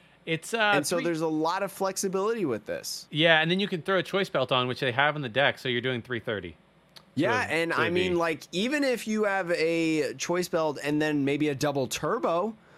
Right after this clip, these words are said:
Speaker 2: on it, you know, because
Speaker 1: Still
Speaker 2: then maybe that's your
Speaker 1: three ten.
Speaker 2: colorless energy in the four that you find, that's still three hundred and ten damage.
Speaker 1: Yeah.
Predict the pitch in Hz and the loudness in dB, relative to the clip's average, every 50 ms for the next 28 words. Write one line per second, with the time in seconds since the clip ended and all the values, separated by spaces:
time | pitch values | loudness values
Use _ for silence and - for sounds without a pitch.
0 | - _ _ _ _ _ _ - 127 135 135 135 135 143 156 - - 143 139 139 | -20 _ _ _ _ _ _ 0 0 2 2 2 0 0 0 0 0 0 2 2
1 | 135 135 139 127 131 123 - 147 131 117 110 113 117 113 127 127 123 123 131 135 | 2 0 0 0 0 0 0 0 0 0 -2 -4 -2 -2 -2 0 0 0 0 0
2 | 127 131 123 131 131 131 - 139 120 139 127 113 151 156 156 156 147 139 135 131 | 2 2 2 0 0 0 0 -2 -2 -2 -2 -4 -2 0 0 0 0 0 0 0
3 | 123 - - 131 131 131 131 127 123 131 127 127 127 123 123 120 117 110 - - | 0 -2 -2 -2 -2 -2 -2 -2 0 0 0 2 2 0 0 0 -2 -2 -4 -4
4 | - 143 135 131 131 131 127 120 127 117 - 110 117 117 110 - - - - - | -2 0 0 2 2 2 2 0 0 0 0 0 -2 -2 -2 -4 -10 -6 -4 -2
5 | 117 151 196 202 147 120 123 127 139 - - - - - - _ _ - 123 196 | 0 0 0 0 0 0 0 -2 -2 -6 -10 -18 -20 -20 -20 _ _ -4 -2 -2
6 | 214 233 240 - - - - - - 262 320 381 381 381 - - - 247 269 302 | -2 -2 -2 -2 -2 -2 -2 -2 0 0 0 0 0 -2 -2 -4 -2 -2 0 0
7 | 359 349 302 277 302 294 277 269 262 262 254 - - - 269 277 277 247 254 277 | 2 2 0 0 0 -2 -2 0 0 -2 -2 0 0 0 0 0 0 0 0 0
8 | 349 339 247 160 104 - - - - - _ _ _ _ _ _ - - 127 123 | 0 -2 -2 -2 -2 -6 -8 -8 -12 -16 _ _ _ _ _ _ -12 -6 0 4
9 | 120 117 113 107 | 4 4 4 4